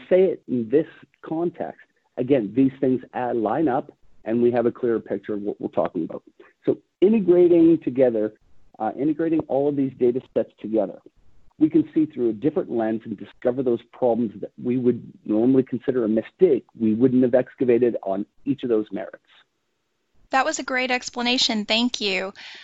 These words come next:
Speaker 2: Chooks, the next question is for you. The last main pitfall your team has identified relates to treating integrity issues without properly diagnosing the root cause.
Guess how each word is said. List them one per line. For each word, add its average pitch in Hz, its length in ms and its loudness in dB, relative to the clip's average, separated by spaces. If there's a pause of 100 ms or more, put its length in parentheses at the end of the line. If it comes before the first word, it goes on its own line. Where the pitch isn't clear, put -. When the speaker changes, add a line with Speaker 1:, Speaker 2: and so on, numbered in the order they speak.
(320)
Speaker 2:
Chooks, 349 400 0
the 285 80 0
next 311 280 0
question 285 440 2
is 247 160 -2
for 226 120 -4
you. 226 420 0 (120)
The 254 120 -2
last 277 360 2
main 302 320 0
pitfall 262 560 -4
your 226 180 -4
team 233 640 -6
has 226 260 -6
identified 214 800 -6 (640)
relates 294 500 -2
to 320 140 -6
treating 320 500 -4
integrity 269 560 -4
issues 240 380 -4
without 226 280 -2
properly 269 520 -4
diagnosing 220 800 -2
the 214 100 -8
root 214 260 -8
cause. - 600 -8